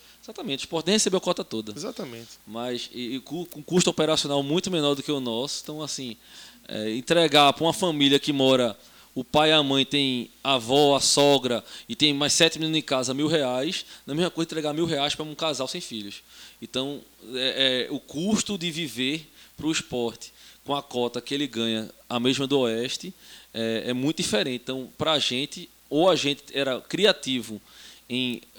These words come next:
Speaker 1: é, comercializar os espaços na camisa e as di-, diversas outras fontes de receita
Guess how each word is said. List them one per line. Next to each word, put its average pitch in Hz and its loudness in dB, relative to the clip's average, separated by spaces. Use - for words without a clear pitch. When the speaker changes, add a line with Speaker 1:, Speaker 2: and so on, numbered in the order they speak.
Speaker 1:
é, 110 -8
comercializar 131 0
os 123 -2
espaços 120 -4
na 120 -4
camisa 107 -8
e 110 -10
as 110 -12
di-, 104 -10
diversas 110 -4
outras 113 -8
fontes 120 -6
de 117 -6
receita 104 -6